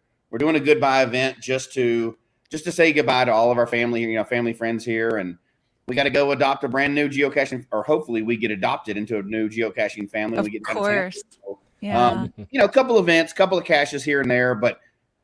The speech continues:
Speaker 1: there's no way, like, I have this big, huge list of what, all the caches I want to find in, in Colorado and the surrounding areas.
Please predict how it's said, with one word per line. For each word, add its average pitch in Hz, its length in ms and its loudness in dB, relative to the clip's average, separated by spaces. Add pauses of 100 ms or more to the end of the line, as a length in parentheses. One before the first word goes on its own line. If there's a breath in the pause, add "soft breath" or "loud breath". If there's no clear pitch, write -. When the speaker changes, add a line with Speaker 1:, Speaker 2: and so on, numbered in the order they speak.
Speaker 1:
there's 147 280 -2
no 151 220 6
way, 151 440 4
like, 127 180 2
I 131 40 0
have 151 140 4
this 151 200 -2
big, 147 240 0
huge 135 240 -2
list 127 300 -2
of 110 100 -8
what, 113 140 -4
all 120 120 2
the 120 80 -2
caches 123 320 0
I 123 60 0
want 123 160 -2
to - 20 -4
find 123 300 -2
in, 107 240 -6
in 104 140 -12
Colorado 113 420 0
and 113 80 -4
the 107 40 -6
surrounding 117 360 -4
areas. 131 420 -2